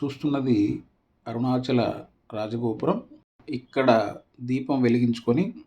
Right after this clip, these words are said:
అరుణాచలేశ్వరునికి స్మరిస్తూ మన అరుణాచల గిరి ప్రదక్షిణ ప్రారంభిద్దాం. స్మరణ మాత్రము చేతనే ముక్తి నొసగే అగ్నిలింగ క్షేత్రం అండి ఈ అరుణాచలం.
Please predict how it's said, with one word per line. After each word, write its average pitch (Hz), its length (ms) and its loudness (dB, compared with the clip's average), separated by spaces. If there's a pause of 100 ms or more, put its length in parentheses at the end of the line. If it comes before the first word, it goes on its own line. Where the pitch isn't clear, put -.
(420)
అరుణాచలేశ్వరునికి 120 1120 0 (360)
స్మరిస్తూ 123 600 0 (640)
మన 110 140 -4 (580)
అరుణాచల 120 480 0
గిరి 113 200 -2
ప్రదక్షిణ 113 500 -4
ప్రారంభిద్దాం. 110 640 0 (1600)
స్మరణ 123 600 -4
మాత్రము 131 680 -2
చేతనే 120 380 -2 (600)
ముక్తి 117 340 -12
నొసగే 120 460 -2 (960)
అగ్నిలింగ 117 520 0 (140)
క్షేత్రం 104 420 -8
అండి 98 200 -6 (240)
ఈ 110 320 -6 (100)
అరుణాచలం. 101 540 -6